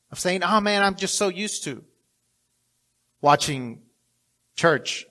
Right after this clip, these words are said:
on the phone, on the computer." We have to make time to come and be with His people, to surround ourselves with people who love God, who are trying,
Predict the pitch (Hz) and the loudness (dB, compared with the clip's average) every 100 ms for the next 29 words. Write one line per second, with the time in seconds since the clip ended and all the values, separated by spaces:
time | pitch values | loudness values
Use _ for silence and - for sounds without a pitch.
0 | _ _ _ _ _ _ _ _ _ _ | _ _ _ _ _ _ _ _ _ _
1 | - 120 113 160 147 135 107 104 - 104 | -12 -8 -2 2 2 2 -4 -10 -14 -14
2 | 104 101 - _ 123 - 156 151 90 - | -10 -12 -12 _ -16 -10 -8 -6 -8 -14
3 | _ _ _ _ _ _ _ _ _ _ | _ _ _ _ _ _ _ _ _ _
4 | _ _ _ 120 104 156 156 165 165 165 | _ _ _ -4 2 2 2 0 0 0
5 | - 151 127 101 110 _ _ _ - 143 | -2 0 0 -4 -12 _ _ _ -6 -4
6 | - 180 180 170 151 135 147 196 180 175 | 6 8 10 8 4 -2 0 2 2 -2
7 | 156 - - 185 - 117 - - 175 185 | -4 -6 -6 -6 -4 -8 -8 -6 0 4
8 | 185 196 202 202 - 202 190 185 165 - | 10 10 10 8 6 8 8 8 -2 -6
9 | - 165 180 151 107 - _ _ _ _ | -8 -6 -6 -4 -6 -6 _ _ _ _
10 | _ - 139 175 165 156 175 135 139 151 | _ 0 8 8 8 8 10 8 6 2
11 | 151 214 208 226 | 4 4 4 4